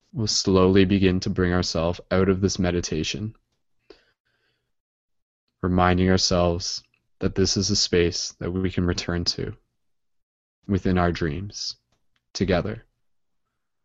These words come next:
So with the texture of the tree still connected to your imagination and your focus, feel it in your hands. Feel its strength, its calmness, its heartbeat.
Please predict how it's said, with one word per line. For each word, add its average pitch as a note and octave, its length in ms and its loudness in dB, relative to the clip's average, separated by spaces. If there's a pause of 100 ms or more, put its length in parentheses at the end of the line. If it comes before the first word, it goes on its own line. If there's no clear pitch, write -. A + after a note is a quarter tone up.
(520)
So - 260 0
with F#2 260 2
the G2+ 100 0
texture A2 600 4
of G#2 100 4
the G#2 100 4
tree G2+ 600 4 (120)
still - 540 2
connected F#2+ 720 0
to - 140 -6
your F#2 140 2
imagination F2 720 0
and F2 80 0
your F2+ 120 0
focus, - 680 -6 (140)
feel F#2+ 380 4
it G2+ 100 6
in G2+ 80 8
your G2 120 6
hands. F2+ 720 -8 (1200)
Feel F#2+ 240 6
its - 140 -2
strength, F2+ 640 -2 (440)
its - 120 -6
calmness, F2 800 -2 (640)
its - 140 -6
heartbeat. - 560 -4